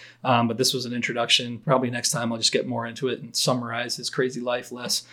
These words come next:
which, by the way, is fucking crazy. I've read two Proust biographies, and there's some shit in there that will make you uncomfortable, um, if it's true. But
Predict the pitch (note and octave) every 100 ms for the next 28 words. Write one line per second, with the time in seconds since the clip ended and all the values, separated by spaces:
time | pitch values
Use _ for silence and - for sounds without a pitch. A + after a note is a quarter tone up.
0 | - - _ D3 - A#2 D3 A2+ A2 A2+
1 | A#2 A2+ - B2+ - A2+ A#2 A#2+ B2 C#3
2 | D3 A#2+ A2 A#2 A#2 A#2 - - D3 C3+
3 | - C3 - B2 B2 A#2+ B2+ C3+ C3 C3+
4 | C3 C3 A#2 A#2 A2+ A2 - - - _
5 | D3+ D#3 B2+ B2+ C3 B2+ B2+ B2 B2 A#2
6 | B2 B2 - B2+ B2 D#3 D#3+ D#3+ C#3 C#3
7 | C3 - - - C3 A#2 A2+ A#2 A#2+ A#2+
8 | - - D3+ B2 B2 - _ _ - A2
9 | -